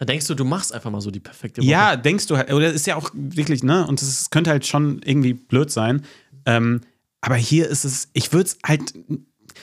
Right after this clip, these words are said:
Speaker 2: guck mal, es kann vielleicht, ich würd jetzt nicht sagen, dass dadurch jetzt irgendjemand denkt, es wär cool, Frauen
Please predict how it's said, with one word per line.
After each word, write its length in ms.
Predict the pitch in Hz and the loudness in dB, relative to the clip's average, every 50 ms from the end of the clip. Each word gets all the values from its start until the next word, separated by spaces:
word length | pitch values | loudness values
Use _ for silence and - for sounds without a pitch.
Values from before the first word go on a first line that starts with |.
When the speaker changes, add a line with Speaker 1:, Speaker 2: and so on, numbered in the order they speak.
| - _ _ _ _ - | -20 _ _ _ _ -2
Speaker 2:
guck 140 | - 170 | 0 2
mal, 180 | 160 143 127 117 - - _ _ _ _ _ _ _ _ _ _ _ _ _ _ _ _ _ _ _ - | 4 2 2 0 -4 -12 _ _ _ _ _ _ _ _ _ _ _ _ _ _ _ _ _ _ _ -4
es 120 | 127 - | -4 -2
kann 220 | - 165 180 196 | 0 0 0 0
vielleicht, 320 | 185 - 160 160 156 147 - | 0 0 2 2 2 0 0
ich 120 | 127 - | 0 2
würd 100 | 143 147 | 2 2
jetzt 120 | 151 143 - | 2 2 2
nicht 80 | 131 117 | 0 0
sagen, 160 | 131 127 131 | 2 2 0
dass 120 | 117 110 | 0 0
dadurch 280 | - 113 117 117 - - | 0 0 0 0 0 0
jetzt 340 | 117 113 - - - - - | -2 -2 -2 -4 -6 -6 -2
irgendjemand 440 | 113 113 120 113 113 107 110 107 - | 0 2 2 4 4 4 2 2 2
denkt, 120 | 120 110 - | 0 0 -2
es 80 | - - | -2 -6
wär 60 | 98 - - | -6 -2 0
cool, 240 | 117 113 104 104 104 - | 2 2 2 2 0 -4
Frauen 580 | - - 107 104 110 110 107 101 101 - - | -6 -2 0 2 4 4 4 2 0 -4 -8